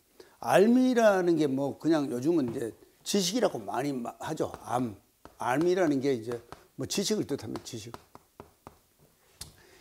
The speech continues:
이 지식의 양이 지금 엄청나잖아요. 어, 이게 이제 오늘날은 뭐 이 컴퓨터, 컴퓨터가 이제 다 이 처리하잖아요. 이,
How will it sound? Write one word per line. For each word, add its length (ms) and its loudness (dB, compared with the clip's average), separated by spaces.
이 180 0
지식의 680 6
양이 460 8
지금 340 0
엄청나잖아요. 960 4
어, 280 -12
이게 220 -4
이제 320 -4
오늘날은 480 -4
뭐 300 -8
이 320 -8
컴퓨터, 600 -6
컴퓨터가 640 -6
이제 200 -8
다 280 -6
이 420 -4
처리하잖아요. 680 -2
이, 260 -8